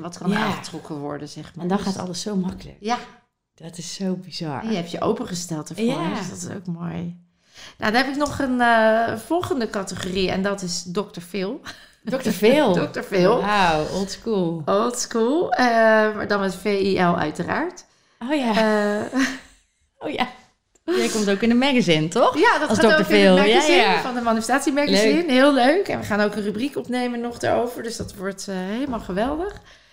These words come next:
Speaker 1: Maar dat gaat over, stel, hè, dat jij nog, eh, want je bent ontzettend bezig met persoonlijke ontwikkeling en met heling en met
Speaker 2: Ja.
Speaker 1: bewustwording. Eh, waar zou jij op dit moment in deze fa-, fase van je leven nog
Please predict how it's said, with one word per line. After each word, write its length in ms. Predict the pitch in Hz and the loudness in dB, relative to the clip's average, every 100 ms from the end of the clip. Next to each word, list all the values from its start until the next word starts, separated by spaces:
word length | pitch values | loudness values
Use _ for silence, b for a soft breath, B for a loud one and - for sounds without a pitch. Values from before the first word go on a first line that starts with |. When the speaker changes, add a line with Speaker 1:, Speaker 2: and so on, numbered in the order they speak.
| b _ | b _
Speaker 1:
Maar 120 | 214 | -8
dat 80 | 226 | -2
gaat 280 | 311 339 - | 0 0 0
over, 300 | 262 254 220 | -4 -6 -12
stel, 440 | - 302 320 330 302 | -8 -2 0 2 0
hè, 80 | |
dat 160 | 269 254 | -4 -6
jij 260 | 247 277 247 | -6 -2 -2
nog, 520 | 247 254 - - - _ _ _ _ _ _ | -2 -4 -8 -14 -20 _ _ _ _ _ _
eh, 220 | 220 220 | 2 2
want 160 | 214 208 | 2 -2
je 60 | 190 | -4
bent 180 | 208 | -4
ontzettend 600 | - 190 - - 247 226 | -4 -6 -6 -8 -6 -4
bezig 320 | 208 208 202 196 | -2 -2 -4 -8
met 140 | 196 | -12
persoonlijke 380 | 202 208 196 - | -10 -8 -8 -8
ontwikkeling 680 | 185 202 196 185 180 175 170 | -6 -6 -4 -4 -2 -4 -4
en 60 | |
met 120 | 175 | -4
heling 720 | 175 175 185 185 180 175 170 - | -4 -4 -2 -2 -2 -2 -4 -4
en 100 | 175 | -6
met 140 | 175 | -2
Speaker 2:
Ja. 100 | 185 175 | -2 0
Speaker 1:
bewustwording. 840 | 190 - 185 180 170 170 180 175 B B B B _ | -2 -6 -6 -4 -2 -2 -4 -8 B B B B _
Eh, 280 | 214 202 196 | -8 -4 0
waar 220 | 247 302 | 0 0
zou 200 | 285 226 | -2 -4
jij 280 | 233 277 - | -2 -4 -6
op 120 | 190 | -8
dit 200 | 240 302 | -6 -6
moment 340 | 294 247 247 220 | -4 -4 -4 -4
in 140 | 196 | -4
deze 360 | 220 254 285 - | -2 -2 -4 -6
fa-, 340 | 240 208 190 | -6 -4 -4
fase 340 | - 220 214 185 | -2 -2 -2 -6
van 200 | 196 175 | -6 -2
je 80 | 170 | 0
leven 560 | 190 247 294 - 240 | 0 -2 -4 -6 -4
nog 340 | 220 214 - | -2 -4 -8